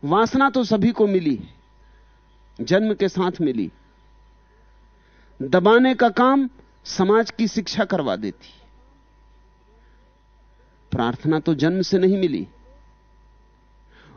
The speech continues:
और जगाने वाले लोग कभी लाखों में एकाध होते। उसी के लिए सुंदरदास ने कहा, "समागम करो, संत समागम करो, जहां प्रार्थना जगे।"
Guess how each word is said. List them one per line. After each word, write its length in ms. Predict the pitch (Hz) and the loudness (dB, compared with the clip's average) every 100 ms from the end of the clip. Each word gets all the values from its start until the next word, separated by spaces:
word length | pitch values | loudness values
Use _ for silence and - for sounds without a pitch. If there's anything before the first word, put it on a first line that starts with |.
| - | -4
और 220 | 147 160 | 0 0
जगाने 440 | 143 180 196 214 | 0 2 2 2
वाले 240 | 226 233 240 | 4 4 4
लोग 500 | 240 269 254 - - - _ _ _ - _ _ _ _ - - _ _ _ _ - | 4 4 2 -8 -14 -18 _ _ _ -20 _ _ _ _ -20 -20 _ _ _ _ -4
कभी 320 | 185 190 175 | 0 2 2
लाखों 500 | 123 120 143 139 180 | 0 0 0 -2 -2
में 180 | 170 131 | -2 -4
एकाध 420 | - 170 135 143 143 | -4 -4 -6 -6 -8
होते। 360 | 120 - - _ _ _ _ - - _ _ _ - - _ _ _ - - - | -10 -10 -18 _ _ _ _ -20 -20 _ _ _ -20 -20 _ _ _ -20 -10 -4
उसी 260 | 170 240 | -2 -2
के 100 | 208 | 0
लिए 80 | 196 | 0
सुंदरदास 640 | - 170 156 143 135 165 | 0 0 0 0 -2 -2
ने 120 | 185 180 | -2 0
कहा, 240 | 190 170 - - - - _ - | 0 -2 -6 -20 -20 -20 _ -14
"समागम 560 | - 135 113 107 143 | -4 0 0 0 -2
करो, 360 | 175 170 170 - - _ - - | -2 -2 -4 -6 -14 _ -20 -14
संत 320 | - 147 143 | -4 -2 -2
समागम 500 | 127 127 107 104 143 | -4 -4 -4 -2 -4
करो, 280 | 156 165 160 - - - | -4 -4 -6 -10 -14 -4
जहां 220 | 139 139 | -2 -2
प्रार्थना 480 | - 110 104 139 135 | -2 -4 -2 -2 0
जगे।" 400 | 131 135 - | 0 -6 -8